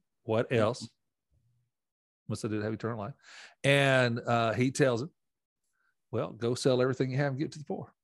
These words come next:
Speaker 1: 'cause he was all into the Ten Commandments and he thought he was a good guy. And he went away very sad. And so, uh, and in that moment of grief for that rich young ruler, he was having to deal with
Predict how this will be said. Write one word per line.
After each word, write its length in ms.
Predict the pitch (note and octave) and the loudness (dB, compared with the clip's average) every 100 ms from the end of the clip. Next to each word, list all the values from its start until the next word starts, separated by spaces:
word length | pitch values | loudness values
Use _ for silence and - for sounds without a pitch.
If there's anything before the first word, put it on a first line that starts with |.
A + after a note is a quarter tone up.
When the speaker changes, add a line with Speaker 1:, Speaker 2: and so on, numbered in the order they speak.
| _ _ _ _ | _ _ _ _
Speaker 1:
'cause 200 | A2+ G2+ | 0 4
he 80 | A#2 | 4
was 120 | G#2+ | 6
all 180 | A#2 A2+ | 4 4
into 140 | A2+ | 0
the 100 | G#2+ | -4
Ten 220 | G2 A2+ | -4 -4
Commandments 580 | G#2+ A#2+ A#2+ G#2+ A2+ A2+ | -4 -8 -4 -4 -4 -4
and 80 | G#2+ | -4
he 120 | G#2 | -4
thought 200 | G#2+ A2 | 0 0
he 60 | A2 | 2
was 100 | G2+ | 0
a 40 | |
good 220 | G2 G#2+ G#2 | -2 -4 -2
guy. 240 | G2 A2+ - _ - - - _ _ - | -2 -4 -10 _ -20 -20 -20 _ _ -4
And 220 | B2 A#2+ | 0 2
he 100 | C3 | 0
went 160 | B2 C3 | 0 2
away 140 | A#2+ | 4
very 180 | G#2+ G#2+ | 2 0
sad. 360 | - F#3+ A#2+ F#2+ _ _ _ _ _ _ _ _ - - - | -2 -2 -4 -8 _ _ _ _ _ _ _ _ -18 -10 0
And 260 | A#2 G#2+ F#2+ | 4 4 4
so, 500 | C3+ B2 A#2 A2 A2 | 2 2 2 0 -2
uh, 380 | A2 G#2+ G2+ F#2+ - _ - _ _ _ _ _ _ _ _ _ | -4 -2 -4 -6 -10 _ -20 _ _ _ _ _ _ _ _ _
and 340 | C3 B2+ B2 A#2+ - | 2 4 2 -2 0
in 220 | D3+ F#3+ | 2 4
that 240 | F3 - | 2 4
moment 320 | C3 D#3+ D3 | 2 2 2
of 160 | G#2+ F#2+ | -2 -4
grief 720 | G2 G#2 D#3+ A2+ G2+ - - _ _ _ - | -2 2 2 0 -6 -12 -20 _ _ _ -8
for 160 | A#2+ | -4
that 180 | A2+ A2 | -2 -2
rich 240 | B2+ B2 A#2+ | -2 0 0
young 160 | G2+ | 0
ruler, 480 | G2 E3+ B2 G#2 G#2+ - | 2 2 2 -2 -4 -6
he 260 | C3+ C#3 E3 | -4 -4 -2
was 200 | A#2 A2 | -4 -4
having 760 | A#2+ E3 A3+ F3 A2+ G#2 G#2+ | -6 -2 -2 0 -2 -2 -6
to 120 | - G#2+ | -8 -8
deal 460 | G2 A2+ D#3 E3 | -4 -2 0 0
with 420 | G#2+ G#2+ G#2+ G#2 | 0 0 0 -4